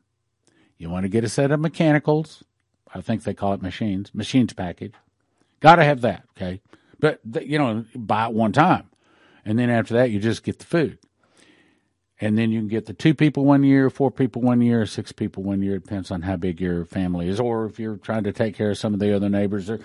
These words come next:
some of the other children <laughs> that have left the home, you know, are gonna come back to the home. Anyway, go check it out, josephskitchen dot com.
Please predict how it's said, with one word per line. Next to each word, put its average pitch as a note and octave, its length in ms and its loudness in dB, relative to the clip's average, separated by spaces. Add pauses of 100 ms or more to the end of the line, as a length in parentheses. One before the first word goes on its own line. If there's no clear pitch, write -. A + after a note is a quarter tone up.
(140)
some C3+ 260 -2
of C3+ 60 0
the C3 100 4
other B2 200 2
children C3 560 2 (260)
<laughs> - 240 -20
that D3 140 2 (240)
have B2 240 2
left D#3+ 240 2
the D3+ 100 6
home, D#3+ 300 6
you D#3+ 80 2
know, F3+ 120 4
are F3+ 80 4
gonna E3+ 200 -2
come E3 180 -2
back A3 260 4
to G#3+ 100 -2
the G3+ 120 6
home. G3 380 6
Anyway, C#3 400 2 (340)
go C3 160 4
check A2+ 300 0
it G2 60 0
out, F#2+ 180 -2
josephskitchen G2+ 800 -4
dot E2+ 180 -14
com. - 240 -18